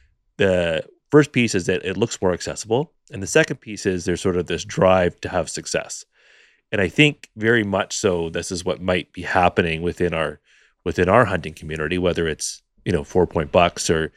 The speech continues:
and I think that if you look towards the sheep e-, end of things, it's really the pinnacle of this sort of like, "Hey, I got my sheep and I'm just as guilty as anybody else." It's the first thing I did after a successful sheep hunt is I got the images up and shared the story. And,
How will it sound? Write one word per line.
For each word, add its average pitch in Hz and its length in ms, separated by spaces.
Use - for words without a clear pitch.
and - 100
I 78 80
think 80 220
that 78 80
if 73 120
you - 60
look 80 240
towards 85 640
the - 100
sheep - 360
e-, 104 260
end 104 160
of 87 80
things, 90 220
it's 82 100
really 90 220
the - 80
pinnacle 117 520
of 82 140
this 82 160
sort 82 220
of 78 100
like, 80 260
"Hey, 101 160
I 90 80
got 87 180
my 78 120
sheep 98 360
and 82 120
I'm 82 100
just 80 180
as 85 120
guilty 92 260
as 87 100
anybody 82 380
else." 90 240
It's 82 140
the 90 60
first 92 220
thing 85 140
I 82 80
did 90 220
after 85 260
a 85 80
successful 85 460
sheep - 260
hunt 85 140
is 82 100
I 80 60
got - 240
the 98 100
images 87 320
up 80 200
and 82 80
shared 85 240
the 80 60
story. 92 520
And, 76 160